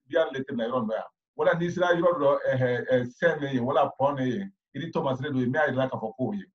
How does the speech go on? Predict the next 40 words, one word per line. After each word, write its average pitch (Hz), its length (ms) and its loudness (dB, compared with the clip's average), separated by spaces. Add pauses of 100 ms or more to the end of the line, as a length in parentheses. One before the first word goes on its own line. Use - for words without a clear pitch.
(260)
O 117 80 -8
miridɔ 156 360 -2
sire 170 160 -6
ni 143 140 -2
wele 123 220 -4
ye 120 140 0
kelen 196 240 -10
ye. 185 80 -14 (480)
O 135 120 -4
su 208 240 0
minnu 190 240 0
ye, 156 340 -2 (120)
ɛ, 131 180 0
kan 175 220 0
dɔ 147 180 -2
bi 131 120 0
bi 131 100 2
in 120 80 4
na, 113 80 0
o 110 220 -2
le 170 140 -2
ye 156 80 -4
min 143 180 -8
jateden 127 460 -4
ye, 123 180 -2 (120)
an 143 120 -6
na 120 100 -4
sɛbɛnni 123 320 -6
dɔ 107 120 -6
ɲɛmɛ 104 320 -6
kan. - 100 -12 (360)
Ni 165 160 -10
n 170 40 -6
ko 175 140 2
n 170 60 -4
k'ale 180 300 4
ye 156 80 -2
min 151 140 -4
jateden 135 420 -2
ye, 139 200 -2